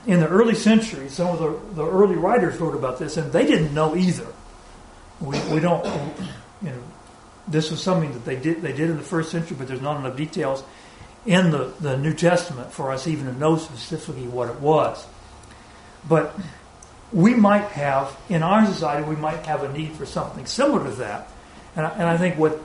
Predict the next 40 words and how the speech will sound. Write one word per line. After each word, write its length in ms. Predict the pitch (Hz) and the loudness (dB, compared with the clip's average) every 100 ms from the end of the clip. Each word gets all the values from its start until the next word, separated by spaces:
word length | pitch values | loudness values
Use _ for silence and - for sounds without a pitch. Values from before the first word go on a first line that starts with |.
| 156 135 | -12 -4
what 220 | 175 - | 0 2
these 380 | 190 180 160 - - | 4 4 2 -6 -14
s-, 180 | - - 214 196 | -14 -14 -12 -2
verses 420 | 165 180 151 139 | 2 2 0 -8
are 280 | 143 139 131 | -6 -6 -2
given 300 | 156 156 131 | 0 0 -4
here 160 | 147 131 | -8 -8
for 420 | 160 135 131 131 - - - - | -6 -4 -4 -6 -14 -20 -20 -10
is 180 | 160 131 | -6 0
not 320 | 170 175 - | 2 2 0
for 360 | 165 160 151 - - - - - - - - - - - 190 - - - - - - | 2 4 4 -2 -10 -20 -20 -20 -20 -20 -20 -20 -20 -12 -10 -10 -12 -20 -20 -14 -2
a 100 | 175 | -2
specific 760 | - - 147 - 220 - - | -2 -4 -6 0 4 4 2
list 440 | 139 147 208 220 - | -2 4 4 4 -2
for 180 | - 165 | -2 -2
us 160 | 151 | -2
to 80 | - | -6
do 180 | 131 165 | -4 -2
it 80 | - | -2
exactly 460 | 123 175 226 190 | 0 2 2 2
like 260 | 151 127 - | -2 -4 -6
this, 280 | 143 135 - - - - - | -6 -8 -10 -20 -20 -8 0
but 140 | 165 | 0
to 80 | 180 | 0
teach 320 | - 254 262 | 2 2 2
us 140 | - | -2
some 160 | - 147 | -4 -4
principles 560 | - 294 302 143 131 170 | 2 2 2 -2 -6 -8
that 60 | |
we 140 | 156 151 | -6 -4
can 120 | 160 | -4
follow 520 | - 147 127 117 - - - - | -2 -2 0 -2 -8 -12 -20 -8
and 120 | 170 | -2
apply, 380 | 160 - 170 151 | -2 2 2 4
apply 400 | 135 - - 156 | 0 -4 -2 -2
them 160 | 147 127 | -2 -4
to 80 | 143 | -4
what 200 | 127 131 | -2 0
our 180 | 139 | -2
situation 640 | 143 127 - 127 107 - | -4 -8 -10 -10 -10 -12